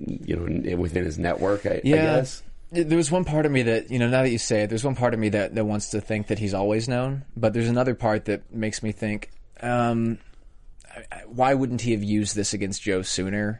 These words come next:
Speaker 1: Yeah.
Speaker 2: You know, if he had
Speaker 1: Yeah.
Speaker 2: known this whole time. 'Cause it was, there's been a lot of moments. We've seen him doubt Joe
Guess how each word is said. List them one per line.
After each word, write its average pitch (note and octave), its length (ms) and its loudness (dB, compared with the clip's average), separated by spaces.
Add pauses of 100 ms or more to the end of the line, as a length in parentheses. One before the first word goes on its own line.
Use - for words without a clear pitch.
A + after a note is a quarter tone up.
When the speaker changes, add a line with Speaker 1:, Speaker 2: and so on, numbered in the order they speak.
Speaker 1:
Yeah. G2 220 2
Speaker 2:
You A2 140 2
know, G#2+ 280 0 (180)
if G#2+ 160 0
he A2+ 100 2
had G#2 140 4
Speaker 1:
Yeah. G#2 60 0
Speaker 2:
known G#2 260 -2
this G2 160 -4
whole G#2 180 0
time. G2+ 480 -4 (260)
'Cause A#2 200 0
it C3+ 80 0
was, C3+ 280 0
there's C3+ 280 0
been C#3+ 220 0
a C#3+ 60 2
lot B2 200 4
of A2+ 80 0
moments. G#2+ 480 0
We've C3+ 120 4
seen E3+ 240 0
him C3+ 200 2
doubt G2 320 0
Joe A2+ 440 2